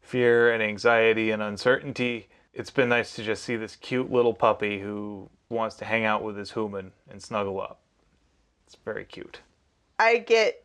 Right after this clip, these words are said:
Speaker 2: messenger dings every once in a while, and it's just a picture of Waffle.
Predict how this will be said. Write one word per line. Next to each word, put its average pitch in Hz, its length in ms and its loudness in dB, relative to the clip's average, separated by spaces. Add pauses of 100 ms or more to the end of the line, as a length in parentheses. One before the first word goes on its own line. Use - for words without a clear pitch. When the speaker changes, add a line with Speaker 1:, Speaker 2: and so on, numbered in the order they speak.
(160)
Speaker 2:
messenger 185 840 0 (120)
dings 160 640 -4
every 180 300 2
once 180 320 -2
in 185 60 -4
a 180 100 0
while, 170 400 4
and 196 80 -8
it's - 140 -12
just - 180 -16
a - 40 -14
picture - 440 -6
of 175 160 -2
Waffle. - 460 2